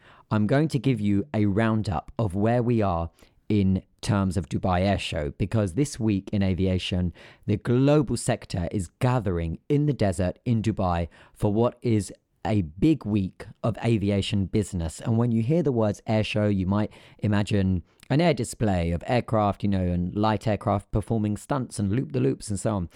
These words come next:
That isn't typically what happens at these kind of air shows. Dubai Air Show,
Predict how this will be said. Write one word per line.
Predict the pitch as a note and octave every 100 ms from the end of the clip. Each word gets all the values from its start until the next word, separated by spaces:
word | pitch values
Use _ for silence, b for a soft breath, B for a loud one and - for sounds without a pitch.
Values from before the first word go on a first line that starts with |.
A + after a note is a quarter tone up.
| B B -
That | C3
isn't | G3 G#3+ G#3+
typically | - - D3 - G2 F#2
what | G2 F#2+
happens | G2+ G2 F2+ -
at | G2+
these | G2+ G2+
kind | - F2+ D#2+
of |
air | D#2
shows. | D#2 - - - B B B
Dubai | A#2 A2+ C3 B2+
Air | A2+
Show, | G#2+ G#2+ G#2 G#2